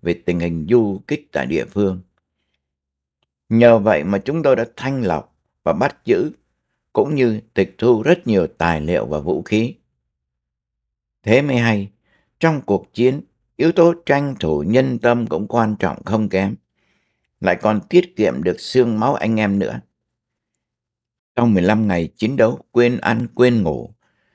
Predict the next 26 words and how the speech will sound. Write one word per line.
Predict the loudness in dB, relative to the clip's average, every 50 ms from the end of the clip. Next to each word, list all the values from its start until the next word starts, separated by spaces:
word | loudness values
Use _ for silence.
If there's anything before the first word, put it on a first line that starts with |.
| _ _ _ -2
tiểu | 2 4
đoàn | 4 4 2 2
hai | 0 -2 -2 -4 0 4
Châu | 6 6 6 6 2
Điên | 0 0 2 2 2 0 -2 -4
đã | -4 -4
giao | -2 0 0 0 0
tiếp | -2 -2 0 2 2 2 2 -2 -2
được | -2 -2 -2 -2
với | -6 -6
tiểu | -2 -2 -2
đoàn | 0 -2 -2 -4 -8 -10 -14 _ -4
chúng | -2 -2 -2 0
tôi, | 0 0 0 -2 -4 -10 _ _ _ _ _ _ _ _ _ _ _ -2
nhưng | 0 0 0 0 0
cách | 0 0 -2 -2 -2
nhau | -4 -2 0 0 -2 -4 -6 -6
bằng | 0 0 2 2 0 -2 -6 -4
con | -4 -2 -2 -2 -4
sông | -4 0 0 0 2 0 -2 -2 -2
Vĩnh | -2 -4 -2 0
Định. | -2 -2 -2 -4 _ _ _ _ _ _ _ _ _ _ _ _ _ _ _ _ _ _ _ _ _ _ _ _ _ 0
Vì | 2 2 2 2
không | 0 -4 -4 -2 0 0
dùng | 0 0 0 0
được | -2 -2